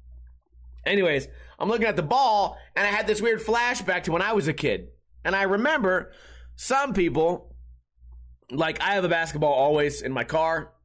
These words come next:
just because I have a bunch of weird shit in my car. I have a scooter, a pogo stick, a basketball, an extra skateboard,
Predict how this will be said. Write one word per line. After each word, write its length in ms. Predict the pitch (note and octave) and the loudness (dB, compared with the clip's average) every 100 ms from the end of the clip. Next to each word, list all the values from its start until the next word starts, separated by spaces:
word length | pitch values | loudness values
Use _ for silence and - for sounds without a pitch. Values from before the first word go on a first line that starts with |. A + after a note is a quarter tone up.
| - | -8
just 140 | D#3 | -8
because 220 | C#3 C#3+ B2 | -4 -2 0
I 60 | |
have 160 | A#2+ A#2 | 0 0
a 40 | |
bunch 200 | A2 A2+ | -2 -4
of 120 | A2+ | -6
weird 280 | G2 A2 G#2+ | -6 -6 -6
shit 120 | - | -6
in 60 | A#2 | -6
my 100 | A2 | -4
car. 120 | B2 | -2
I 40 | C3 | -2
have 80 | |
a 40 | F#2+ | -4
scooter, 600 | - - F#3 D3+ D3+ - - - | -8 -2 0 2 0 -2 -14 -14
a 60 | G#2+ | -12
pogo 460 | - E3+ D3+ D3+ | -4 -2 0 -2
stick, 300 | D3 D3 G#2+ - - - | 0 -2 -2 -8 -20 -14
a 40 | |
basketball, 720 | A#2+ D#3+ D#3 D3+ D3 D3 C#3+ - - | -2 -2 0 -2 2 2 2 -4 -12
an 100 | B2+ | -2
extra 300 | D3+ - D#3 | -2 -2 -6
skateboard, 640 | C#3+ D#3+ D#3 D3 D3 C#3+ | -4 -2 -2 0 2 2